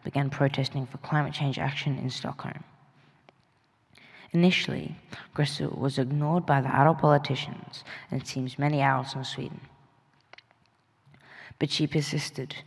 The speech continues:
because she felt that what she had to say was important. Because Greta's parents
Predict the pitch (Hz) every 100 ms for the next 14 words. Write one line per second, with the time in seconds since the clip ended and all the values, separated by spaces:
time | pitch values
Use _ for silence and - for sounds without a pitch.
0 | - - - 131 - - 165 156 143 131
1 | - - 131 - - - - - 143 151
2 | 143 - 139 135 127 135 120 131 127 -
3 | - - _ _ _ _ _ _ _ _
4 | _ _ _ _ _ - - - - -
5 | 175 175 - - 170 165 143 156 135 131